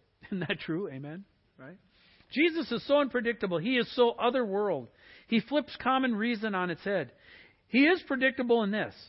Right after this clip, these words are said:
He seems to always do the opposite of what we would do." Right? I remember when I was a first believer, I had things so wrong. I figured if I did the opposite of what I wanted to do, I probably was doing the right thing.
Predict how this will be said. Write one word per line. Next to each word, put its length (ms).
He 160
seems 300
to 80
always 400
do 140
the 160
opposite 500
of 100
what 180
we 140
would 140
do." 180
Right? 160
I 60
remember 240
when 80
I 40
was 120
a 60
first 280
believer, 460
I 100
had 240
things 240
so 80
wrong. 320
I 80
figured 260
if 160
I 100
did 160
the 140
opposite 500
of 80
what 140
I 120
wanted 360
to 80
do, 220
I 80
probably 300
was 160
doing 200
the 80
right 200
thing. 200